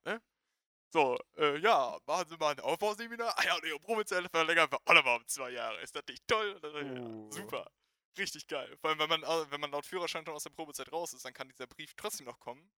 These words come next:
Speaker 1: Weil, ja, ich hab noch mal ein bisschen rumgegoogelt, ob das überhaupt so legit ist,
Speaker 2: Ja
Speaker 1: weil
Speaker 2: klar, du wurdest ja trotzdem in der Probezeit geblitzt, oder nicht?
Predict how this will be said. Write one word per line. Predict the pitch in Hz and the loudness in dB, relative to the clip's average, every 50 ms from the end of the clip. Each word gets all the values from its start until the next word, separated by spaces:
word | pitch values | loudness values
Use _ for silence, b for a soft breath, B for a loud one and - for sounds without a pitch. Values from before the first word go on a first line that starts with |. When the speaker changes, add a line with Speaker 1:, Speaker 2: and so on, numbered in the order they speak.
| _ _ _ _ _ _ _ _ _ _ | _ _ _ _ _ _ _ _ _ _
Speaker 1:
Weil, | - 127 131 131 135 135 135 127 104 | -6 -2 -2 -2 -2 -2 -6 -8 -8
ja, | 135 | -8
ich | 131 135 | -6 -6
hab | 147 147 | -6 -6
noch | 143 | -6
mal | 135 135 | -10 -12
ein | 135 | -14
bisschen | 127 131 127 120 | -14 -16 -16 -14
rumgegoogelt, | 123 143 170 180 175 156 165 170 170 180 165 | -14 -10 -8 -8 -8 -8 -8 -8 -8 -8 -8
ob | 165 | -10
das | 139 135 135 | -14 -16 -12
überhaupt | 135 131 127 143 - | _ -8 -8 -8 -10
so | - 139 127 127 123 | -10 -10 -10 -10 -6
legit | 131 123 156 214 160 135 - | 0 2 2 4 4 0 2
ist, | 127 147 - - 160 139 | 2 -2 -2 -2 -4 -2
Speaker 2:
Ja | - - 151 | -2 0 0
Speaker 1:
weil | |
Speaker 2:
klar, | 165 151 131 127 | 0 0 -2 -2
du | 117 _ _ 110 110 | -4 _ _ _ -10
wurdest | 127 127 123 - | -10 -10 -8 -10
ja | 113 | -10
trotzdem | - 143 131 - 113 104 _ | -10 -10 -12 -12 -16 _ _
in | 143 131 | -10 -10
der | 113 107 _ _ _ | -10 -10 _ _ _
Probezeit | _ 131 113 107 127 107 - | _ -14 -12 -12 -12 -14 -14
geblitzt, | 113 113 156 160 _ _ | -14 _ -14 -14 _ _
oder | 104 98 95 | -20 -20 -20
nicht? | 95 98 | -20 _